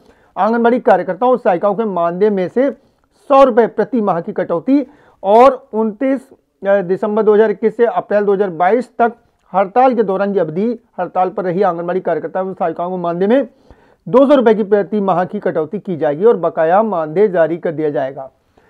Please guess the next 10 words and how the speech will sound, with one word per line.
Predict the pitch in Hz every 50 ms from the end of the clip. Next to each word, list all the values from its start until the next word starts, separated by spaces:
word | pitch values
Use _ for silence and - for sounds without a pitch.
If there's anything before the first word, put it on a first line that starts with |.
| _ _ _ _ _ -
तो | 170 180
हड़ताल | 160 185 196 202 196 - 247 247 254 269 240
के | 269 254
दौरान | 226 240 233 240 247 262 254 240
जो | 208 247 240
मानदेय | 233 233 226 226 226 226 247 247
कटौती | 240 247 220 180 226 208 - - 254
की | - - 269 269 247
गई | 240 233 202
थी, | 143 160 139 - _